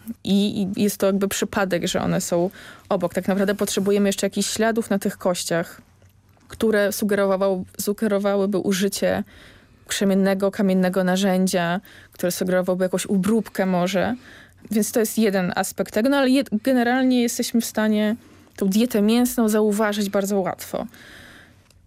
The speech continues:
Jeśli chodzi o rośliny, jest dużo gorzej. Ym, natomiast właśnie ten rozwój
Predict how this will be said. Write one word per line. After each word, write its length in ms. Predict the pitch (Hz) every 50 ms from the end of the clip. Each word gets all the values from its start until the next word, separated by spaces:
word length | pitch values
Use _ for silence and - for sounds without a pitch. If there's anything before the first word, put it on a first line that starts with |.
| _ -
Jeśli 200 | 214 - 220 214
chodzi 220 | - 247 226 240
o 60 | 226
rośliny, 400 | 226 226 - - 349 349 294 220
jest 140 | 220 220 208
dużo 220 | 226 226 240 247 240
gorzej. 560 | 240 247 208 185 185 - - - - - - _ _ _ _ _ - 208
Ym, 840 | 196 196 190 190 190 190 190 190 190 190 185 185 185 185 190 185 185
natomiast 520 | 202 226 - 254 233 233 233 233 - - _ _ - - -
właśnie 340 | 214 214 233 - - 240 214
ten 160 | - 208 208
rozwój 680 | 202 220 226 226 226 214 202 202 196 190 185 185 -